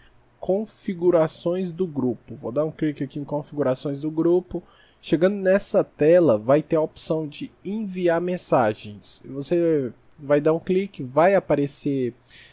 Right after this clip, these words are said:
essas informações na tela. Você vai perceber que apenas os participantes poderão interagir durante o grupo.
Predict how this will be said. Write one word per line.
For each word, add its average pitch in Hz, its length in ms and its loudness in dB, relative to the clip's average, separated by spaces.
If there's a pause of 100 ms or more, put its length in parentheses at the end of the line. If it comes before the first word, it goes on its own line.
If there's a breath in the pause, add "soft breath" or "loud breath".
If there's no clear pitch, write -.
(120 loud breath)
essas 135 360 -4
informações 143 580 -4
na 165 100 -2
tela. 180 340 2
Você 143 200 -4
vai 170 220 2
perceber 175 680 0
que - 380 -6 (500)
apenas 180 540 0
os 180 180 -8
participantes 180 1000 -4 (160)
poderão 147 420 0
interagir 131 540 2
durante 131 340 -4
o - 20 -12
grupo. 165 380 -2